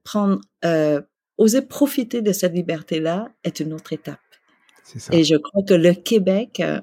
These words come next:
Speaker 1: ou les Québécois nous encouragent énormément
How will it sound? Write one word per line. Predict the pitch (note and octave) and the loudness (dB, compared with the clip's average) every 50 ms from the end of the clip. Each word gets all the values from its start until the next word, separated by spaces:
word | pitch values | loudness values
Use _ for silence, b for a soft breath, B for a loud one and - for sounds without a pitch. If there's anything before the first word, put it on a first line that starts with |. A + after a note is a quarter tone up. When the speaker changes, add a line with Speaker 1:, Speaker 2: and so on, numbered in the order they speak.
| - | -2
Speaker 1:
ou | F3 F3 | -2 0
les | D3+ D#3+ D#3+ | 2 0 0
Québécois | D#3 - - A3 F#3+ F#3+ F3+ - _ - F#3 F3+ G3+ B3+ b b A3+ b b b b - | 0 0 0 2 2 2 0 -2 _ -8 -6 -6 -6 -8 b b -20 b b b b -4
nous | E3+ E3 E3 E3 F#3+ | -4 -2 2 2 2
encouragent | G#3 G#3+ G#3 - G3+ F#3 E3+ E3 F3 F#3 G3+ F#3+ F#3+ - - _ _ | 2 2 0 -4 -4 -4 -4 -4 -4 -2 -2 -2 -4 -6 -8 _ _
énormément | - A3 G#3+ G#3 G3 F#3+ F3+ F3+ E3+ E3 D#3+ E3 E3+ F#3 G3 | 2 4 4 4 2 0 -4 -6 -8 -8 -8 -10 -10 -10 -12